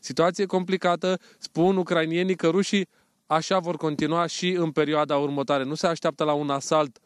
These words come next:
că la începutul războiului, cum au încercat să cucerească Kievul, dar și Harkovul, ne aducem aminte, Harkovul a fost cam jumătate cucerit de ruși, însă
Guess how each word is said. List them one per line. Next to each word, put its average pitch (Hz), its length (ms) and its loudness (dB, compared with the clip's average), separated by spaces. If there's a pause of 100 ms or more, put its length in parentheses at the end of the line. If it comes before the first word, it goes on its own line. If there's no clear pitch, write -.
(140)
că 131 120 -4
la 131 80 2
începutul 147 680 -2
războiului, 143 600 2
cum 143 200 -4
au 127 80 0
încercat 131 380 -2
să 143 220 -2 (160)
cucerească 143 480 -2
Kievul, 143 420 0
dar 135 140 0
și 156 160 -4
Harkovul, 139 460 -2
ne 135 60 -4
aducem 139 280 -2
aminte, 151 300 -2 (260)
Harkovul 151 480 0
a 139 80 2
fost 160 240 -2
cam 151 220 0
jumătate 147 680 0 (320)
cucerit 156 640 2
de 147 180 2
ruși, 156 380 0
însă 160 440 2